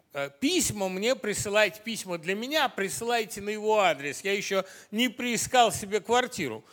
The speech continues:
Пушкин от этого обалдел, от этой наглости, когда он начал получать на свой адрес письма от неженской родни Гоголя.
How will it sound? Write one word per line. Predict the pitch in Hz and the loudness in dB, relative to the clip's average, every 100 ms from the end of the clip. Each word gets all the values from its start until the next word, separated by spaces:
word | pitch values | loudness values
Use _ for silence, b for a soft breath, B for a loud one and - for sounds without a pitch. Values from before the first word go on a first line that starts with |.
| b b _ _ - | b b _ _ -6
Пушкин | 294 - - 160 123 - | -4 -4 -8 -10 -12 -14
от | 127 - | -14 -10
этого | 190 185 165 | -10 -10 -10
обалдел, | 151 143 175 202 180 160 151 95 - | -10 -6 -6 -6 -8 -8 -8 -12 -20
от | _ 123 | _ -20
этой | - 127 | -16 -12
наглости, | 147 107 98 - - | -12 -12 -14 -20 -18
когда | 120 117 151 | -18 -4 -4
он | 151 | -2
начал | 160 160 135 | -2 -4 -8
получать | 117 147 151 - 175 - | -10 -10 -6 2 2 2
на | 139 | -6
свой | 131 160 147 | -6 -6 -2
адрес | 165 233 226 240 - B B B _ | 4 4 4 -2 -2 B B B _
письма | 214 220 214 208 170 | 0 2 0 2 2
от | - | 2
неженской | 190 196 180 185 - - 160 | 4 6 6 0 -2 0 2
родни | 151 143 160 202 | 4 2 0 -2
Гоголя. | 151 180 147 110 87 | 0 2 2 0 -12